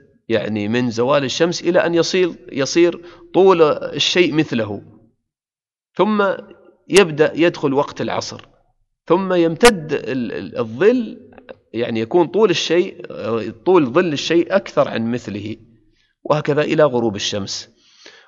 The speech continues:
وكذلك يعني هذان الوقتان مباركان كما هو معلوم، يعني تكرر ذكرهما في القرآن الكريم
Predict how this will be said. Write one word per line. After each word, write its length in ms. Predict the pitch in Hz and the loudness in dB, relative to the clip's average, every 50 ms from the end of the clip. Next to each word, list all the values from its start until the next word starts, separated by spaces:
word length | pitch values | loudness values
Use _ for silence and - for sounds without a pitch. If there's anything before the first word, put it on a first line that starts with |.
| _ | _
وكذلك 520 | - 175 - 285 247 247 240 208 180 - - | 0 2 4 4 4 4 4 2 -2 -4 -6
يعني 600 | - - - 151 147 - 131 120 131 131 135 - | -10 -8 -8 -6 -6 -4 -4 -4 -6 -6 -8 -4
هذان 360 | - - 110 107 127 123 117 | -2 0 2 2 2 2 2
الوقتان 560 | 113 107 107 113 110 - - - 117 113 113 | 2 2 2 2 2 0 0 0 0 0 0
مباركان 640 | 117 113 107 110 110 107 104 104 101 - 120 107 110 | 0 0 2 2 2 2 2 -2 -4 -4 -4 -4 -4
كما 240 | 107 - 113 101 101 | -4 -6 -6 -4 -4
هو 120 | 101 104 101 | -4 -4 -2
معلوم، 580 | 98 95 98 104 107 113 117 113 120 - - _ _ _ _ _ _ _ _ _ _ _ _ - | -4 -4 -2 -2 0 0 0 -2 -4 -8 -18 _ _ _ _ _ _ _ _ _ _ _ _ -8
يعني 640 | 104 101 - 76 107 104 101 98 101 101 110 127 120 | -6 -6 -4 -4 -4 -4 -4 -4 -6 -8 -10 -12 -14
تكرر 420 | - - 113 - - 104 98 98 101 | -14 -14 -8 -6 -4 -2 0 -2 -2
ذكرهما 440 | 92 98 - - 101 104 104 101 | -4 -6 -6 -4 -4 -2 -2 -2
في 100 | 101 - | -4 -6
القرآن 480 | 107 101 110 - 98 98 - - 104 98 | -8 -10 -6 -4 -2 0 0 0 0 -2
الكريم 580 | 98 - - 107 107 107 104 107 - - - | -4 -8 -8 -6 -6 -4 -6 -6 -8 -12 -16